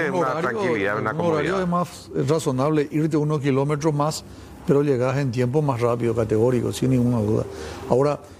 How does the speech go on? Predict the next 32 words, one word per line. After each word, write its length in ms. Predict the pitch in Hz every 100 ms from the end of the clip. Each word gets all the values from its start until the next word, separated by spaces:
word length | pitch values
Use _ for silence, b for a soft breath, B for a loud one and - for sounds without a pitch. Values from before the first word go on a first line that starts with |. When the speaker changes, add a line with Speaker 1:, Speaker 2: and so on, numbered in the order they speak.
| B
Speaker 1:
eh, 380 | 143 143 135 135
desde 160 | 135 151
el 80 | 139
punto 280 | 185 202 214
de 60 |
vista, 1040 | 180 175 196 180 160 147 135 127 117 110 120 -
desde 160 | 139
el 60 | 135
punto 260 | 147 175 180
de 40 |
vista 180 | 160 170
técnico, 400 | 156 135 135 135
esta 140 | - 160
experiencia 920 | - 139 135 147 139 135 127 117 113 B B B -
que 120 | 127
se 140 | 127
hizo 260 | 123 117 135
en 80 | 139
Asunción, 680 | 127 127 117 123 123 - - -
hoy 200 | 127 277
está 500 | 240 - 170 165 135
a 40 | 127
la 100 | 120
vista, 340 | 139 165 107
¿verdad? 160 | 104 98
En 60 | 107
cuánto 280 | 123 135 117
tiempo 260 | 139 143 135
uno 220 | 131 127
llega 300 | 120 123 127
de 120 | 120
Luque 540 | 113 131 120 123 113